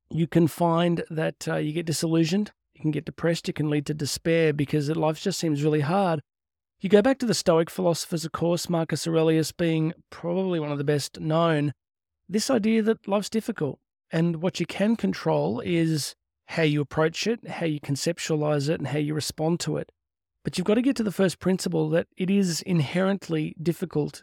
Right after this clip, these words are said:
and challenging in itself. One of the reasons I like running sort of ultra marathon distances is because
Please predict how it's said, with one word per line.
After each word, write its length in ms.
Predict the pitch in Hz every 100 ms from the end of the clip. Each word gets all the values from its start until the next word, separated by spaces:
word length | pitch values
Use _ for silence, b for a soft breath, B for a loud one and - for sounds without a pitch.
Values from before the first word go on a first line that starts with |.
| _
and 160 | 160 151
challenging 640 | 165 165 160 139 139 160
in 140 | 175
itself. 840 | 151 - - - 190 185 - - - _ _ _ _ _ _ -
One 140 | 226
of 40 |
the 80 | 277
reasons 560 | 226 220 175 185 151 165
I 160 | 170
like 300 | 175 165 156
running 480 | 175 165 165 160 180 - _ -
sort 180 | 160
of 80 | 165
ultra 360 | 139 156 156 156
marathon 500 | 151 170 196 196 156
distances 680 | 147 - 156 - 156 147
is 220 | 165 165 147
because 520 | - - 143 151